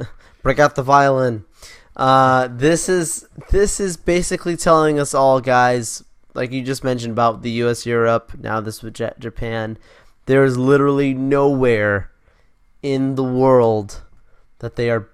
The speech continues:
building new PlayStation Vitas. Whatever new Vitas that are out there, that's it. Like, if, if there's a brand new, straight off the press,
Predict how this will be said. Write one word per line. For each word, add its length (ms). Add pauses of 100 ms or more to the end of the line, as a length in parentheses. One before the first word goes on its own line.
building 760 (460)
new 220
PlayStation 560
Vitas. 420
Whatever 500
new 220
Vitas 440
that 140
are 140
out 340
there, 380 (1040)
that's 300
it. 360 (160)
Like, 200
if, 180
if 160
there's 200
a 80
brand 440
new, 580 (380)
straight 340
off 280
the 80
press, 720